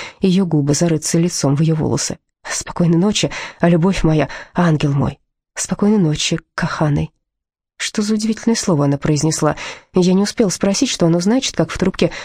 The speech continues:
раздались короткие гудки. Утренним телефонным звонком Умберто сумасшедший приказал мне срочно вылететь в Рим. Впереди было Рождество, за ним Новый год. Конечно, неплохо встретить Рождество дома,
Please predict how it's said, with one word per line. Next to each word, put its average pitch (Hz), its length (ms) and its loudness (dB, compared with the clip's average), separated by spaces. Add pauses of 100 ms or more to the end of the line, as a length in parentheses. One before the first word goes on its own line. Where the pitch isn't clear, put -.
(120)
раздались 180 580 0
короткие 170 400 0
гудки. - 400 -2 (640)
Утренним 294 380 2
телефонным 247 480 0
звонком 202 440 2
Умберто 196 460 2
сумасшедший 202 760 0 (260)
приказал 220 420 2
мне 226 200 4
срочно 220 400 2
вылететь 196 400 0
в 165 40 2
Рим. 143 200 4 (340)
Впереди 240 300 4
было 170 200 4
Рождество, 160 540 0
за 220 160 2
ним 175 180 4
Новый 160 260 4
год. 196 400 0
Конечно, 202 400 2
неплохо 190 600 2
встретить 175 420 0
Рождество 151 420 0
дома, 143 320 2